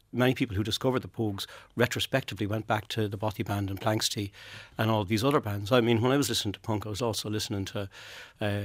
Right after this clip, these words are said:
Irish folk music and, and traditional music. And I think that's something that, um, he was the first artist to, to blend all and fuse all of that into something, uh, truly unique. And his songwriting, um,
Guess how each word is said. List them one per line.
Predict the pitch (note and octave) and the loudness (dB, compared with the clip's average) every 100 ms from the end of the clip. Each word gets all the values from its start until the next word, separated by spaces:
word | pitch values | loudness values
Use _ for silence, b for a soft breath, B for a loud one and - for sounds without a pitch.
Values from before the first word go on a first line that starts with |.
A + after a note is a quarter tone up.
| A2+ | -2
Irish | A2 G#2 | -2 0
folk | B2+ B2+ | 0 2
music | A#2 G#2 F#2+ G2 | 2 2 0 -4
and, | G#2+ G2+ | -4 -4
and | G#2 G#2+ G2+ | -4 -6 -4
traditional | A2+ - A#2 | 0 2 4
music. | G#2+ G#2 G2+ G2+ - | 2 0 -6 -8 -2
And | A2+ A2 G2 B B B B | 2 2 0 B B B B
I | A#2 | 2
think | D3 B2+ | 2 4
that's | A#2+ - - - | 2 2 -4 -2
something | - C3 - A2 A2 | 2 2 4 2 4
that, | G#2+ G#2 G2 - - - | 2 0 0 -2 -2 0
um, | G#2+ G#2 G#2+ G2 B B B - | 2 4 2 -2 B B B 0
he | A#2+ | 2
was | G#2+ | 2
the | - | -2
first | - B2 G2+ - B2+ | 2 2 2 2 6
artist | A#2+ A#2 G#2+ - | 6 4 -2 -4
to, | G#2+ G2+ - - | -2 -4 -6 -8
to | G#2+ | -10
blend | G2 - A#2+ B2+ A2 | -6 0 4 6 4
all | G2+ G#2 | 2 -2
and | G#2 - | -6 -8
fuse | - D3 A2 | 0 0 2
all | G2+ | -2
of | G2+ | -2
that | G#2 G2+ | -6 -6
into | A2 G#2 | -6 -4
something, | - G2+ G#2+ G#2 - B B B - | -4 -4 -4 -6 -8 B B B -8
uh, | G2+ - | -8 -6
truly | - C#3+ A2+ | 2 4 4
unique. | G2+ G2+ A2+ - B B - | 2 4 2 2 B B -4
And | A2 | 2
his | A#2 | 4
songwriting, | - D#3 A#2 G2 G2+ G2+ - | 6 6 6 2 -2 -4 -2
um, | G#2 G#2 G#2 | -2 -2 -4